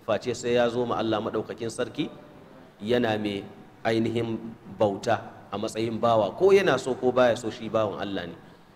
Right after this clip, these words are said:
Gama gari kenan kowa da kowa. Akwai kuma bayin Allah khas, su ne musulmai muminai. To, a cikin muminan shine Allah yake zaɓen annabawa da manzanni, su ne khasul khawas.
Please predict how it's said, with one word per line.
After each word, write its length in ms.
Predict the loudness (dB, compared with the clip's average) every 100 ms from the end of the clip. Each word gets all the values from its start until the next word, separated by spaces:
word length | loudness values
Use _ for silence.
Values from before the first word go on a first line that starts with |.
| -20 -18 -12 -2
Gama 240 | 0 2
gari 200 | 2 0
kenan 320 | -2 -4 -4
kowa 240 | 0 2 2
da 80 |
kowa. 300 | 0 -4 -6 -8 -20 -20 -20 -4
Akwai 240 | 4 4 6
kuma 160 | 4
bayin 320 | 6 6 6 4
Allah 280 | 2 4 0
khas, 440 | 4 4 4 -2 -16 -18 -16
su 280 | -6 0
ne 120 | 4 6
musulmai 560 | 4 0 -2 4 4 4
muminai. 460 | 2 0 -2 -4 -8 -20 -20 -20 -20 -20 -20 -20 -4
To, 80 | 2
a 80 | 2
cikin 200 | 4 2
muminan 560 | 4 6 8 8 8 6
shine 280 | 4 2 2
Allah 320 | 4 4 4
yake 160 | 2 2
zaɓen 320 | 0 0 0
annabawa 920 | 0 0 0 4 6 8 6 4 -6 -2
da 80 | 0
manzanni, 440 | 0 -2 -2 -2 0
su 120 | 2
ne 120 | 2
khasul 600 | 2 4 4 2 -2 -2
khawas. 520 | 0 4 4 0 -12